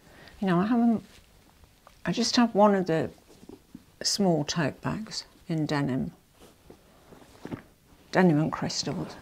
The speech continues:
fabulous bag. It's very, very blingy. Hopefully you can see the bling.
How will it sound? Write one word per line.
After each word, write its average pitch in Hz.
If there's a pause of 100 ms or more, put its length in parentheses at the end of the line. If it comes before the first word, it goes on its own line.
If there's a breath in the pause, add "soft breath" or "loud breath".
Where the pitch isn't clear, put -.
(320)
fabulous 139
bag. 110 (1700 loud breath)
It's - (220)
very, 139
very 139
blingy. -
Hopefully 170
you 165
can 156
see 151
the 180
bling. 165